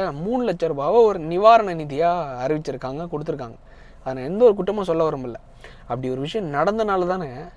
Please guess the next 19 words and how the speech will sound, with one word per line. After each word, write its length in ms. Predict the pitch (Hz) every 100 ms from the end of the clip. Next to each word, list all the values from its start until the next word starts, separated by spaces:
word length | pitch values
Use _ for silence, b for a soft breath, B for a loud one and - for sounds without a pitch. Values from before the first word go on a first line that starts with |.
| - -
சம்மந்தப்பட்டவங்களுக்கு 880 | 147 165 160 151 156 143 135 165 170
ஒரு 180 | 156 143
நிவாரணம் 480 | 139 147 156 160 151
கிடைச்சிச்சு, 380 | 131 127 127 135 - b b b b -
இல்ல 120 | 214
அவங்களுக்கு 340 | 196 185 190 185
ஒரு, 140 | 175
ஒரு 180 | 160 156
நீதி 280 | 156 214 226
கிடைச்ச 300 | 190 175 170
மாதிரி 200 | 160 165
ஆச்சு. 180 | 147 131
ஆனா 140 | 151
அந்த 160 | 156 170
இடத்துல 260 | 175 233 220
எந்த 200 | 185 208
ஒரு 120 | 214
சூழ்ச்சியும் 420 | 208 208 220 226
இல்ல, 120 | 165